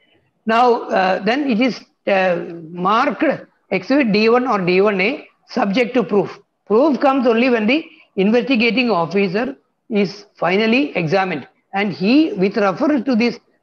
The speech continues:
D one or D one A, he is asked a question. Did this particular with P W one tell you when he was, when you questioned him,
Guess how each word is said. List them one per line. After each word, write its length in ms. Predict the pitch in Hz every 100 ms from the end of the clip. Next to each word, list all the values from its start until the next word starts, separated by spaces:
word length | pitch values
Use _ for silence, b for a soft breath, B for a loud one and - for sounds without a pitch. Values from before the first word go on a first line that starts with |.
| 165
D 220 | 190 240
one 260 | 254 190 143
or 160 | 175
D 180 | 175 190
one 200 | 240 214
A, 420 | 202 160 - - _
he 140 | - 240
is 80 | 196
asked 280 | 196 196 247
a 100 | 208
question. 360 | 180 196 131 b b _ 180
Did 260 | 247 339
this 140 | 262 233
particular 640 | 196 165 233 254 240 208 -
with 320 | 202 151 -
P 140 | 196
W 320 | 233 214 233
one 420 | 226 185 196 143 123 _ _ _ _ _ _
tell 180 | 202 220
you 240 | 240 277
when 280 | 269 226 226
he 260 | 214 185 240
was, 280 | 240 202 -
when 160 | 208 214
you 200 | 233 196
questioned 380 | 190 185 285 226
him, 300 | 196 165